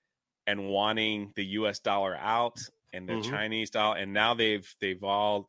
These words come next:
Speaker 1: uh, people don't realize either that they're, they're trying to make a deal with Brazil, um, kind of for the same thing. So just keep it. I know we talk a lot of movies here, but keep your eye on the rest of the world. Just like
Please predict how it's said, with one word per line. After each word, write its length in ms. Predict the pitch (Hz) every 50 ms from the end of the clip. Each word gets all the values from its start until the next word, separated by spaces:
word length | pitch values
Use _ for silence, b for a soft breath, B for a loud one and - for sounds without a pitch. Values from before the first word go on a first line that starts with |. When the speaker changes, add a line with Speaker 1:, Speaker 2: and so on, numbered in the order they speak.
| - 98
Speaker 1:
uh, 100 | 98 101 98
people 200 | - 123 113 120
don't 180 | 113 110 107 104
realize 400 | 107 107 107 104 101 101 95 104
either 180 | 107 107 110
that 140 | 104 104 98
they're, 260 | - 101 98 98 90 -
they're 100 | - 101
trying 220 | - - - 107 104
to 60 | 101
make 160 | 104 101 -
a 40 | 92
deal 240 | 82 95 98 104 104
with 140 | 98 -
Brazil, 560 | - 101 90 85 90 107 120 131 139 147 - _ _ _ _ _ _ _ _ _ _ _ _ _ _ _ _ -
um, 260 | 98 98 98 98 90 - -
kind 200 | - 110 107 110
of 80 | 104
for 100 | - 107
the 60 | 92 90
same 320 | - - 101 92 92 90
thing. 480 | - - 131 135 135 143 143 139 135 131 - _ _
So 600 | - - - 104 101 101 101 98 98 98 92 87 - _ -
just 200 | - 110 - -
keep 260 | - - - 180 175 196
it. 140 | 185 - b b b b b b b b b -
I 100 | 117 135
know 160 | 151 170 190
we 120 | 214 214
talk 300 | 208 - 220 214 214 208
a 60 | 220
lot 240 | 214 214 214 214 214
of 60 | 214
movies 440 | 208 214 233 240 226 196 202 175 -
here, 300 | 196 185 175 175 170 170
but 160 | 160 165 -
keep 260 | - - 208 208 202 -
your 180 | 202 196 202
eye 200 | 202 208 208 202
on 180 | 196 190 185 175
the 100 | 165 156
rest 320 | 151 170 180 180 - -
of 40 | 160
the 80 | 160 156
world. 480 | 156 180 202 196 190 175 160 147 135
Just 280 | - 175 214 220 - -
like 240 | 240 233 220 202